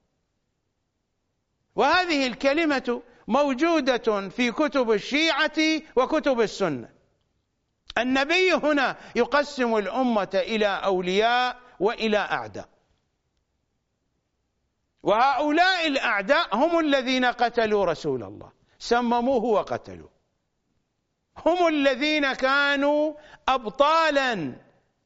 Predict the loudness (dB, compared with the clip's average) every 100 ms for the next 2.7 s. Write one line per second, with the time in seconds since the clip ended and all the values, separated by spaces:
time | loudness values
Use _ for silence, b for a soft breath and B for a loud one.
0 | _ _ _ _ -8 -6 -2 -4 0 -2
1 | 0 0 0 0 -2 -2 -4 -2 -4 -4
2 | -4 -2 0 0 0 -2